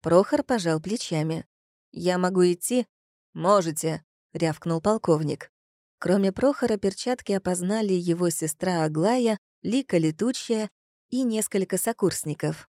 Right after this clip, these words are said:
Эксперты-криминалисты подтвердили, что внутри обеих перчаток были потожировые следы неизвестного лица, по-видимому, того самого Потлатова, у которого и выкупил их Кудесников,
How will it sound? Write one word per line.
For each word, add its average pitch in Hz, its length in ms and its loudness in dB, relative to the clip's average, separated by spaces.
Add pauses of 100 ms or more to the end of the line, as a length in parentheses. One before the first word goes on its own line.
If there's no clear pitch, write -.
(400)
Эксперты-криминалисты 208 1300 0
подтвердили, 180 760 0
что 180 260 -2
внутри 175 440 0
обеих 190 420 2
перчаток - 640 0 (420)
были 240 420 2
потожировые 190 800 2
следы 165 420 0
неизвестного 185 800 0
лица, 185 480 0 (360)
по-видимому, 208 760 2
того 208 320 2
самого 196 500 2
Потлатова, 165 800 2 (400)
у 180 120 0
которого 226 600 2
и 247 200 2
выкупил 165 640 2
их 240 240 2
Кудесников, 160 880 -2